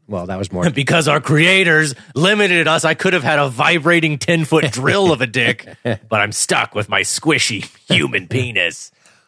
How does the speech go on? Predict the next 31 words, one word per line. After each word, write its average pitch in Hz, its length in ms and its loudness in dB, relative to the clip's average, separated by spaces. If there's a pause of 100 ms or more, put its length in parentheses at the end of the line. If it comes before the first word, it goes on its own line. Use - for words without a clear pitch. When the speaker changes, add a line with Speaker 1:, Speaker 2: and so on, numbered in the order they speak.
(100)
Speaker 1:
"All 196 380 2
I'm 180 160 2
saying 180 400 2
is 143 100 0
a 139 60 2
little 160 160 4
foresight, 165 580 2
of 92 160 -6
Hitachi 165 540 0
magic 147 340 0
wand 147 380 4
or 101 40 -2
something." 87 520 -4 (920)
But, 104 180 2
um, 95 260 -2 (160)
Speaker 2:
<laughs> - 160 -20
Speaker 1:
oh 123 80 -2
yeah, 104 260 2
it's 123 180 0
one 147 120 2
of 131 60 4
those 135 220 2
things, 131 280 2
man. 92 300 -4
But 95 240 -2 (760)
it 143 140 2
is, 147 640 4
it 143 180 2
is 127 420 4
so 110 640 2
intense. 85 760 -4